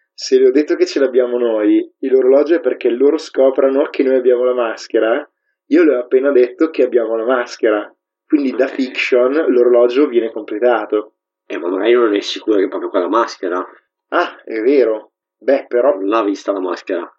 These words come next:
Speaker 2: tu l'hai solo descritta.
Speaker 1: Ok, però non è da uno spicchio.
Speaker 2: No, beh, no, da uno no, qualcosa in più, quello sì.
Speaker 1: Almeno due e forse anche tre.
Speaker 2: Eh, facciamo, facciamo tre.
Speaker 1: Mm.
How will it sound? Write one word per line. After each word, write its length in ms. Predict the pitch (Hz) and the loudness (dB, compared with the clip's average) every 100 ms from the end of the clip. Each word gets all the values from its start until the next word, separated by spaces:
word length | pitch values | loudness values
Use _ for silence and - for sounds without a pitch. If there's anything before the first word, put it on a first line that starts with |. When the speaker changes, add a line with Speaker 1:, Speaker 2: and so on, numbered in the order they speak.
| - | -8
Speaker 2:
tu 100 | 107 | -2
l'hai 140 | 110 | -2
solo 160 | 104 98 | 0 -2
descritta. 680 | 92 - 101 107 - 95 - _ _ _ | -4 -4 -2 -2 -6 -12 -12 _ _ _
Speaker 1:
Ok, 480 | - - 147 127 113 | -14 -4 0 0 -2
però 240 | 110 117 147 | -4 0 0
non 160 | 127 | 0
è 80 | 135 | 0
da 140 | 127 | 0
uno 160 | 113 107 | -2 -8
spicchio. 320 | - - 107 | -16 -8 -2
Speaker 2:
No, 200 | 123 113 | 0 2
beh, 160 | 104 107 | 2 2
no, 160 | 110 | 2
da 100 | 98 | 2
uno 220 | 101 127 110 | 2 4 4
no, 240 | 107 92 | 2 -2
qualcosa 320 | 90 87 92 | -4 -8 -2
in 100 | 92 | -2
più, 260 | - 110 92 - _ | 2 0 0 -6 _
quello 220 | - 98 | -2 0
sì. 180 | 98 120 | 0 0
Speaker 1:
Almeno 480 | 117 123 127 135 127 | 2 2 4 4 4
due 460 | 123 127 139 165 - | 0 2 2 2 -2
e 80 | |
forse 400 | 131 143 151 - | -4 -2 -2 -2
anche 240 | 117 117 110 | -4 -2 -4
tre. 480 | 117 123 113 - _ - | 2 2 2 -4 _ -10
Speaker 2:
Eh, 120 | 98 | -10
facciamo, 460 | - - 104 101 101 | -10 -4 0 2 0
facciamo 380 | - - 107 110 | -2 -2 0 0
tre. 320 | 101 92 - _ 123 | -2 -6 -8 _ -6
Speaker 1:
Mm. 120 | 123 | -6